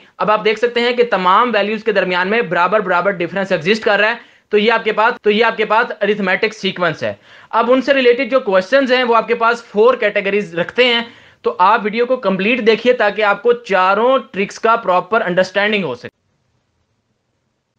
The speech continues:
तो ये आपकी स्क्रीन पर पहला क्वेश्चन है,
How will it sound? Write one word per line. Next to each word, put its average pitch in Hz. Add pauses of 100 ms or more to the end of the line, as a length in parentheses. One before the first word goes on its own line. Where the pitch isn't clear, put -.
(1000)
तो 160
ये 180
आपकी 233
स्क्रीन 226
पर 240
पहला 202
क्वेश्चन 214
है, 220